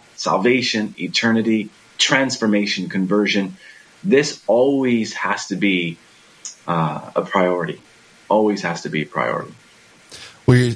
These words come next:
Speaker 2: it certainly, it does give a huge shout out to the power of intercessory prayer, the necessity of intercessory prayer. And even the last line,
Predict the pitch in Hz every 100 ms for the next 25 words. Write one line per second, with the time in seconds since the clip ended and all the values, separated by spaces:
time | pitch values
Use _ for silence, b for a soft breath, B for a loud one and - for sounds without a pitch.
0 | - 127 - - 143 117 107 98 98 -
1 | - 107 117 113 95 107 104 - 117 117
2 | 104 - 90 85 80 - - - - -
3 | 107 95 92 82 92 - 98 131 98 -
4 | 85 95 90 - 87 - 85 - 82 80
5 | 92 95 - 107 - 117 82 87 85 87
6 | - 82 - 85 82 B B B B 156
7 | 165 151 104 127 127 127 120 - 123 151
8 | 107 107